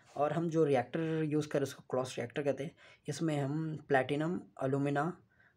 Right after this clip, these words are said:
और टाइटेनियम, अलुमिना, प्लैटिनम बहुत ही कॉस्टली होता, तभी हम टाइटेनियम यूज़ करते हैं, टाइटेनियम, अलुमिना यूज़ करते हैं कैटलिस्ट क्लॉस रिएक्टर में। अब रिएक्शन देख लीजिए,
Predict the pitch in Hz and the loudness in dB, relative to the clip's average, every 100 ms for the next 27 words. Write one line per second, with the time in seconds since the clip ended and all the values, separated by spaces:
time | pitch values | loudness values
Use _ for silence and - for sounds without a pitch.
0 | - 131 127 - 120 147 151 165 - 147 | -4 -2 0 0 0 0 0 0 0 0
1 | 135 127 117 110 - 131 123 147 156 131 | 0 0 -2 -6 -6 -2 0 0 0 -2
2 | 131 160 135 117 156 139 123 - _ _ | -2 0 -2 -2 -4 -6 -6 -12 _ _
3 | 135 147 147 151 151 135 117 139 151 160 | -6 -6 -6 -6 -4 -4 -4 -4 -4 -4
4 | 147 127 131 - 180 - 120 120 139 165 | -4 -4 -6 -8 -12 -8 -8 -6 -8 -6
5 | 117 117 123 127 107 - - - 135 123 | -6 -4 -4 -4 -6 -12 -14 -16 -14 -8
6 | 151 - _ _ _ _ _ _ 139 113 | -8 -8 _ _ _ _ _ _ -4 -4
7 | 120 113 67 - - _ _ _ _ _ | -6 -8 -8 -10 -14 _ _ _ _ _
8 | _ _ _ _ _ _ - - - - | _ _ _ _ _ _ -20 -20 -20 -20
9 | - - 156 156 147 127 160 156 139 139 | -20 -4 -2 2 0 0 0 0 0 2
10 | 139 180 | 0 -2